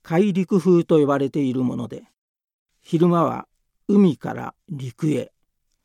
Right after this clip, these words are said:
夜は反対に陸から海へ吹きます。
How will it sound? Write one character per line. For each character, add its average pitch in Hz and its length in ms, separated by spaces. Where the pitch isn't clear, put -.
夜 151 220
は 127 100
反 147 200
対 135 240
に 165 200
陸 156 320
か 165 180
ら 143 220
海 175 340
へ - 80
吹 - 160
き - 100
ま 92 140
す。 - 240